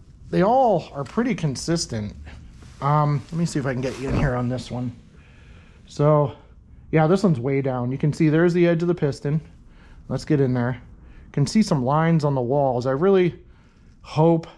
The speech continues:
a lot of the, those lines, those, like, lighter colored, one looks like the letter F, those are all reflections from the piston itself, which is kinda promising, to me,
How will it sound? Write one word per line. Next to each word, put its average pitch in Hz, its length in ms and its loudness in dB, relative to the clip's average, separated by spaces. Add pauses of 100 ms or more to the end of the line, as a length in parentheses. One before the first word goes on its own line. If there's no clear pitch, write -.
(420)
a - 20 0
lot 180 200 4
of 196 60 2
the, 180 300 2
those 151 260 0
lines, 151 460 0
those, 147 180 2
like, 135 220 -2
lighter 143 260 0
colored, 143 500 0 (340)
one 147 180 2
looks 147 220 0
like 151 100 0
the 120 80 -6
letter 131 240 0
F, 147 380 -4 (380)
those 185 200 6
are 190 80 4
all 160 120 4
reflections 143 680 -2
from 151 240 0
the 127 80 -2
piston 143 400 -2
itself, 135 420 0
which 123 160 -6
is 123 80 -10
kinda 131 520 -2 (1120)
promising, 147 640 0 (180)
to - 100 -10
me, 165 360 0